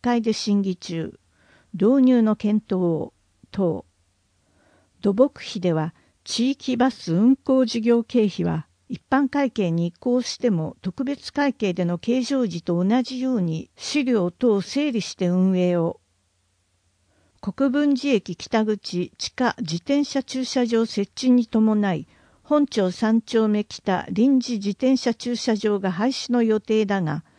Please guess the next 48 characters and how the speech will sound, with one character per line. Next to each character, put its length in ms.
一 160
定 220
期 140
間 240
重 300
複 280
利 140
用 200
で 120
き 140
る 120
よ 160
う 40
検 280
討 100
を。 380
視 180
覚 240
障 280
害 200
者 180
に 200
国 300
分 240
寺 160
駅 180
の 100
西 260
武 120
線 300
ホ 240
ー 20
ム 100
に 120
設 260
置 180
さ 160
れ 120
る 120
ホ 240
ー 40
ム 160
ド 160
ア 80
の 160
周 300
知 300
を。 160